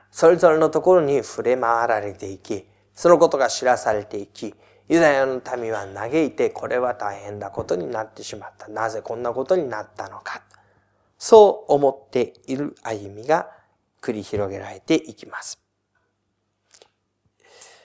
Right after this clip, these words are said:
で、そのような中でエステルはその状況を知っていくことになるわけですね。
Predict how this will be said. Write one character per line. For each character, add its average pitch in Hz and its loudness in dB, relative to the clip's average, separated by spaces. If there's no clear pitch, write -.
で、 233 4
そ 277 6
の 302 4
よ 233 4
う - 0
な 160 2
中 143 4
で 127 6
エ 208 6
ス 214 -2
テ 147 4
ル 107 -2
は 113 0
そ - 6
の 226 10
状 170 8
況 165 6
を 165 10
知 - -2
っ - -18
て - 0
い 208 0
く 208 -16
こ 202 2
と 202 8
に 156 -2
な 113 -2
る 104 -2
わ - -14
け - -20
で - -18
す - -10
ね。 123 -2